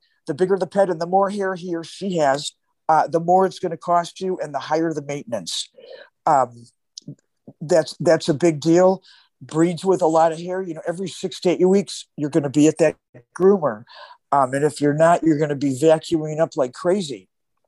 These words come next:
If it's a, a short-haired breed, which is much less maintenance, much lower cost, um, maybe you and the kids can give the dog a bath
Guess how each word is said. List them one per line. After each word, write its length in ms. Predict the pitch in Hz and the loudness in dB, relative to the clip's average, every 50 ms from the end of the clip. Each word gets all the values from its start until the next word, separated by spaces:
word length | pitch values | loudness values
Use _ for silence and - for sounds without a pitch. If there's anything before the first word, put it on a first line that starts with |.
| _ - - _ _ _ | _ -20 -20 _ _ _
If 180 | 190 185 190 | -4 -4 -2
it's 200 | - 156 - - | -4 -6 -2 0
a, 120 | 156 131 - - _ _ _ _ - | 0 0 0 -4 _ _ _ _ -2
a 80 | 139 | -2
short-haired 600 | - - - - - 175 180 160 170 180 180 175 - | -2 -2 -4 -2 0 0 0 2 2 2 0 0 -2
breed, 400 | - 131 165 170 180 208 208 196 - _ - - _ _ _ | -6 -2 0 0 0 0 -2 -6 -10 _ -20 -20 _ _ _
which 240 | - 175 - - | 0 0 2 2
is 220 | 160 156 139 - - | 0 -2 -2 -4 -2
much 280 | 131 139 131 - - | -2 0 0 0 -2
less 300 | 135 143 156 156 - - | 0 0 0 0 -2 -6
maintenance, 500 | 156 151 147 139 139 165 180 185 - - | -6 -6 -6 -6 -6 -8 -8 -8 -8 -6
much 240 | 143 139 131 - - | -6 -6 -6 -6 -8
lower 320 | 131 131 147 170 185 180 160 | -2 0 2 4 4 4 2
cost, 540 | - - - 135 127 131 139 160 - - _ _ _ _ _ _ _ _ _ _ | 0 -4 -4 -2 -2 -2 -4 -6 -8 -14 _ _ _ _ _ _ _ _ _ _
um, 340 | - 170 165 160 156 156 147 - _ _ _ _ _ _ _ _ _ _ _ _ | -4 -4 -2 -4 -6 -10 -16 -20 _ _ _ _ _ _ _ _ _ _ _ _
maybe 340 | - 175 170 185 190 175 - - | -8 -8 -6 -6 -8 -10 -6 -2
you 140 | 185 196 | 0 0
and 100 | 202 196 | 2 2
the 60 | 175 175 | 0 -2
kids 300 | - - 233 208 151 - | 0 0 -2 -2 -2 -2
can 340 | - 185 160 151 143 - - _ _ _ _ _ _ _ _ _ _ _ _ _ _ _ _ _ _ _ _ | -2 -2 -2 -2 -6 -12 -16 _ _ _ _ _ _ _ _ _ _ _ _ _ _ _ _ _ _ _ _
give 220 | - 196 175 147 135 | 2 2 2 2 0
the 80 | 165 | 0
dog 320 | 135 170 175 170 170 165 170 | 2 4 4 4 4 2 0
a 40 | |
bath 500 | 156 139 170 175 175 170 165 156 - _ | -2 0 2 2 2 2 0 -4 -10 _